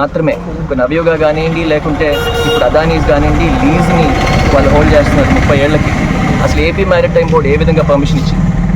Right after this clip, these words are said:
అసలు ఎందుకు ఇచ్చింది? అంటే ముఖ్యమంత్రి జగన్మోహన్ రెడ్డి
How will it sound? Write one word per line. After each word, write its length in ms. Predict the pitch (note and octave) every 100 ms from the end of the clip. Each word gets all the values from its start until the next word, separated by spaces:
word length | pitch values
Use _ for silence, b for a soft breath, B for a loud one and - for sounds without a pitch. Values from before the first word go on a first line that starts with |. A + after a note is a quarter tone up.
| -
అసలు 140 | - C#3+
ఎందుకు 180 | - -
ఇచ్చింది? 280 | - - - - - - - - -
అంటే 160 | C3+ F3+ F3+
ముఖ్యమంత్రి 520 | D3 D#3 F3 F3 - E3+ E3 F3+ - -
జగన్మోహన్ 480 | - E3+ F3 E3 E3
రెడ్డి 280 | E3 E3 D3+